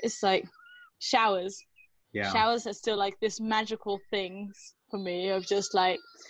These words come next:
Speaker 1: yeah, you know, they're great, you feel great afterwards sort of thing. But, like, every time, like, I take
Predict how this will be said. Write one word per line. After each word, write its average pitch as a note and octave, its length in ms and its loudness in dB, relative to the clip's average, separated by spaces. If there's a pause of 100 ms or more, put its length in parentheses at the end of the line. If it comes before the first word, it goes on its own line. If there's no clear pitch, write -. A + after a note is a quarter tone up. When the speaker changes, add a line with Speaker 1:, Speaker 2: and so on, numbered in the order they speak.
(300)
Speaker 1:
yeah, E4 280 6
you C#4 140 2
know, C4+ 160 4
they're C#4 100 -2
great, B3 320 4
you A3+ 120 -8
feel A3+ 200 0
great A3 300 2
afterwards G#3 540 0
sort G3+ 120 -6
of G3+ 80 -8
thing. G3+ 240 -2
But, F3+ 80 -6
like, F3+ 160 -4 (100)
every A3 220 2
time, G3 380 0
like, F#3 240 -6 (340)
I G3 300 -8
take - 320 0